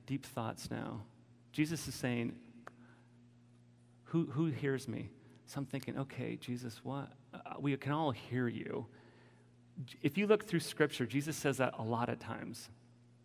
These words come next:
"If you have ears, let him hear." Like, why was he saying that? So just think, "Okay, what was his point?" I believe that God is the one who draws people to himself, and it's scriptural. I mean, Jesus says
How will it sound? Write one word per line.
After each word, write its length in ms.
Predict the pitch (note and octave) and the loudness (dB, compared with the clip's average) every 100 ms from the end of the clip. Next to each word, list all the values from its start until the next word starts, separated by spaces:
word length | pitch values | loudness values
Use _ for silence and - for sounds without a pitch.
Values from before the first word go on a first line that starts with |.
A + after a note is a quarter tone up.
| - - | -20 -4
"If 180 | C3+ C#3+ | -2 2
you 80 | D#3 | 4
have 180 | D#3 D3 | 4 2
ears, 400 | C3+ A#2+ A#2+ A2 - | 4 4 4 2 -4
let 200 | - A2+ | 0 2
him 100 | A#2 | 2
hear." 380 | A2+ A2 - A2+ - - - - - - - | 0 -2 -2 -6 -12 -20 -20 -20 -20 -10 -8
Like, 100 | B2+ | -8
why 340 | D#3 C3 D#3 | -8 -8 -4
was 160 | E3+ E3+ | -4 -4
he 80 | D#3 | -6
saying 560 | - - C3 C#3 B2+ | -6 -8 -4 -2 0
that? 420 | A2 A2 - - - - - - | -2 -4 -6 -8 -16 -18 -20 -20
So 140 | - D3 | -12 -6
just 220 | C#3+ - | -6 -4
think, 300 | B2 A#2+ B2+ | -2 -2 -4
"Okay, 260 | - A#2+ - | -6 -6 -4
what 220 | - - | -6 -6
was 160 | A#2+ | -8
his 120 | - - | -10 -14
point?" 600 | - - - - - - - - - - - - - | -10 -8 -8 -10 -14 -20 -20 -20 -20 -20 -20 -20 6
I 160 | C#3 | 6
believe 640 | D#3+ D#3 A#2 A#2 A#2+ - - - - - - - B2 | 8 6 4 4 2 -2 -12 -18 -20 -20 -20 -10 2
that 280 | B2+ B2 - - - - - - - - - - - - - - | 4 4 0 -10 -20 -20 -20 -20 -20 -20 -20 -20 -20 -20 -12 2
God 260 | C#3 D#3 | 2 4
is 120 | D3 | 2
the 80 | A2+ | 4
one 200 | B2 A#2+ | 4 4
who 100 | G#2+ | 2
draws 460 | A#2 A2+ A#2 A#2+ - | 0 0 2 2 -2
people 340 | - A#2+ A#2+ | -4 -2 -2
to 160 | - A#2 | -4 -2
himself, 460 | G#2+ - A#2+ - | -2 -2 -6 -4
and 80 | B2 | -4
it's 100 | B2+ | -4
scriptural. 480 | - - A#2+ A#2 - | -6 -2 -2 -2 -4
I 60 | - | -2
mean, 120 | A#2+ | -2
Jesus 300 | A#2+ A#2+ A2+ | -2 -4 -4
says 320 | - A#2+ A#2 | -2 -2 -4